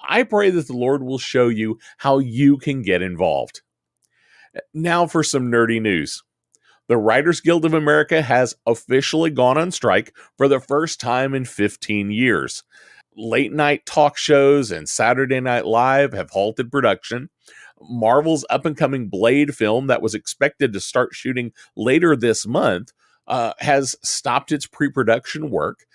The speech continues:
The second half of the final season of Stranger Things has also been delayed. The previous strike went on for fourteen weeks. And if the time frame is similar,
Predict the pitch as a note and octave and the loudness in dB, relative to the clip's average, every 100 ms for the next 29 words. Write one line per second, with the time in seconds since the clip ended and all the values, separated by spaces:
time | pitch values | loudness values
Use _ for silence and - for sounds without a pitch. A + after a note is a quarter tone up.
0 | - _ - B2 B2 - D3 F3 B2+ A#2 | -20 _ -8 -4 0 0 0 -2 0 0
1 | C3+ B2+ G#2+ - G2 B2 A#2+ - B2+ A#2 | 0 0 -2 -2 -2 0 -2 -2 -2 -2
2 | A2 - A#2 B2+ A2 A2+ - D3 D3+ C3 | -6 -4 -2 0 0 -2 0 0 0 -6
3 | - - - D3 D3 D#3+ F3 G3+ G#3+ D3 | -12 -20 -6 -6 -2 0 0 0 0 0
4 | G2 F2 D#2 D2+ A#1+ A#1 - _ _ _ | 0 -4 -4 -4 -4 -6 -14 _ _ _
5 | _ B2 B2+ - G3 - C#4+ C#3 - - | _ -4 -4 0 0 2 4 2 0 0
6 | A2 G2 F#2+ - G#2+ C3+ - C3+ C3+ C3 | 2 2 0 -6 -2 -2 -2 -2 -2 -4
7 | B2+ G#2+ - C#3 C#3+ - - - B2+ A#2+ | -4 -6 0 4 4 2 -6 -6 -4 -4
8 | G2+ G2+ B2+ F#2 - - - - - - | -4 -2 0 -2 -4 -8 -8 -10 -20 -20
9 | _ - A#2 B2 B2+ A#2+ - B2 C3 - | _ -6 -2 0 0 0 0 0 -2 0
10 | C3 C3 - A#2 C#3+ D#3+ - D#3+ E3+ D#3 | 2 2 -2 -2 0 -2 -2 0 0 0
11 | - G#3+ F#3 B2+ | 0 2 4 4